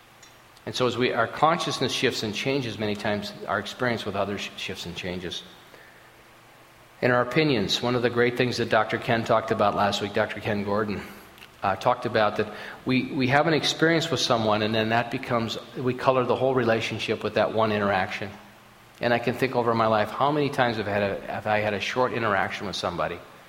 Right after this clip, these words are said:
And then I bring that, uh, bias to every, um,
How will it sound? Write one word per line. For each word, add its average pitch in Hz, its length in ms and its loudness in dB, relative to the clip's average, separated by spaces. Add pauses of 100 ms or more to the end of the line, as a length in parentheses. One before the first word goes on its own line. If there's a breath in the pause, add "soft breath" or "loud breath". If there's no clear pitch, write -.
(520 loud breath)
And 113 140 -2
then 117 100 4
I 117 80 4
bring 131 320 2
that, 120 520 0 (160)
uh, - 80 0 (160)
bias 113 460 4
to - 200 -4
every, 117 360 2 (460)
um, 98 360 -4